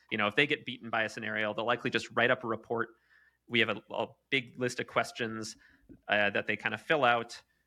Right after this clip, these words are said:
giving us the specifics, some data on their sessions. We can get a picture of it as well as all of their players' reactions. And so they usually won't try, try again unless we specifically prompt them to.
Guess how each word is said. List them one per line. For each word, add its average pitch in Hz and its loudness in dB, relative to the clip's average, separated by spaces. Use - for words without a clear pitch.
giving 113 0
us 113 -2
the 117 -8
specifics, - -2
some 104 -6
data 123 4
on 117 0
their 113 0
sessions. 113 -4
We 117 0
can - -8
get 104 -2
a - -2
picture - -2
of 110 0
it 110 2
as 107 -4
well 113 -2
as 107 -4
all 110 0
of 110 -8
their 117 -2
players' 113 -4
reactions. 123 -6
And 107 2
so 110 -2
they 214 6
usually 151 -2
won't 113 -2
try, 110 6
try 107 0
again 110 0
unless 107 -8
we 117 -10
specifically 117 -8
prompt - -6
them - -8
to. 117 -4